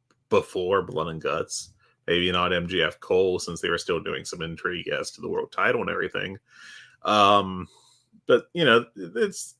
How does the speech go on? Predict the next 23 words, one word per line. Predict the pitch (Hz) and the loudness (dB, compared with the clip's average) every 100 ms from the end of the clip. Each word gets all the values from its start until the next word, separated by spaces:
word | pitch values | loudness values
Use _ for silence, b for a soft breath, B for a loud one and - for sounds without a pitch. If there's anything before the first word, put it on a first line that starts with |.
| - | 4
uh, | 160 160 | 6 8
I | 160 160 | 8 8
don't | 123 | 10
know. | 104 101 | 10 10
I | 110 | 8
feel | 156 143 | 8 8
like | 127 | 8
we're | 117 98 | 6 2
kind | - 113 | 2 2
of | 95 | 4
getting | 98 95 | 2 2
to | 95 | 0
the | 90 | -6
point | - 92 87 | -4 -2 -2
of | 87 | -2
being | 82 | -2
a | 82 78 | -4 -6
touch | - 98 - - _ 80 | -6 -6 -4 -10 _ -14
nitpicky | 87 92 _ 110 - 127 | -6 -6 _ -8 -2 -2
about | 131 127 135 | 2 2 2
it, | 127 | -2
I | |
guess. | 123 139 135 - | 0 0 0 -4